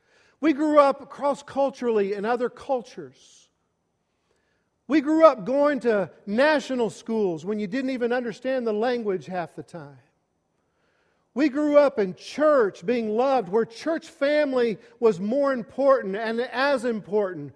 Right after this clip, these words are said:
as biological family. I could just go on and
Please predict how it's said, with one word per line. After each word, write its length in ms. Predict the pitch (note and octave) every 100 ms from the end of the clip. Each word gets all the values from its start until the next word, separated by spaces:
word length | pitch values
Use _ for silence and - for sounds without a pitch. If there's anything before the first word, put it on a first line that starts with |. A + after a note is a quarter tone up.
| _ _
as 180 | G3 F#3
biological 800 | C#3+ G#3 G#3 G3 G3+ F#3+ F#3 E3+
family. 360 | C#3 D#3+ C#3+ B2 A#2+ _ _ _ _ _ _ _ _ _ _ _ _ _ _ _ _ _ _ _ _ _ _ _ _ _ _ _ -
I 100 | C#4+
could 160 | D4+ G#3
just 240 | B3+ -
go 300 | B3 A3 G#3+ C4
on 480 | C4+ D4 D#4+ E4 F4
and 160 | A3